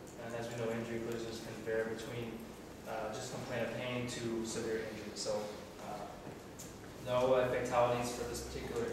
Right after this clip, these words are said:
area, uh, uh, within Agua Dulce, Davenport, uh, Sierra Highway.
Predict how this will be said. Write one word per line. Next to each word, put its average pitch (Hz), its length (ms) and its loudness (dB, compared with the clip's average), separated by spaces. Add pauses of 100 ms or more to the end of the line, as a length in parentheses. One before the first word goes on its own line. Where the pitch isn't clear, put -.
area, 113 300 2 (680)
uh, - 80 -4
uh, - 60 -6 (1200)
within 123 180 -2
Agua 120 240 6
Dulce, 113 580 4
Davenport, 110 600 0 (120)
uh, 104 260 -4
Sierra - 320 -2
Highway. 104 320 -2